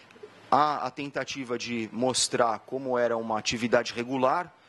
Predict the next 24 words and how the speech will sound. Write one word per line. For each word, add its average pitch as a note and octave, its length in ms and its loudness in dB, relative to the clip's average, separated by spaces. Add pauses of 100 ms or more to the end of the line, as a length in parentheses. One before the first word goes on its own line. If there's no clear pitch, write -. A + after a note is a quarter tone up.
(180)
apesar B2+ 420 0
de B2 100 -8
uma C3+ 160 0
feição B2 560 0
totalmente D3 680 2
atípica C3 720 -2 (300)
da B2 140 2
quantidade C#3+ 680 0
de C3 100 -12
pessoas, C3+ 640 -2
a A#2 80 0
forma D3 460 2
do C3 140 -12
deslocamento B2 640 -6
dessas A2+ 320 -4
equipes, C3 600 -4 (520)
eh, A#2 340 4 (240)
os, B2 280 0
ah, G#2+ 360 0 (100)
os A#2+ 160 0
armamentos C#3 800 0
portados, B2 1080 -2
as A#2+ 160 0
vestimentas. C#3+ 1000 -2